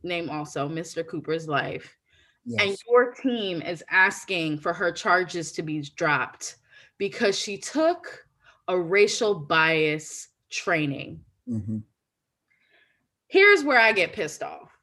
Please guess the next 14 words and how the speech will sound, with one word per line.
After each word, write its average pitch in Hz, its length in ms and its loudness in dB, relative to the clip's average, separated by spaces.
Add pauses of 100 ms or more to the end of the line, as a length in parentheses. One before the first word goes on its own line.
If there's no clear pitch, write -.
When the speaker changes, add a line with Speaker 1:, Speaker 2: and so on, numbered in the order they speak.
(600)
Speaker 1:
Because 233 300 -2
we're 277 180 2
out 330 220 8
in 277 80 -4
these 240 180 -6
streets 190 300 -6
and 180 60 -4
we 185 100 -8
have 233 280 2
these 262 140 -10
conversations 208 720 -6
about 175 220 -4
inclusion, 170 500 -6
and 160 160 -10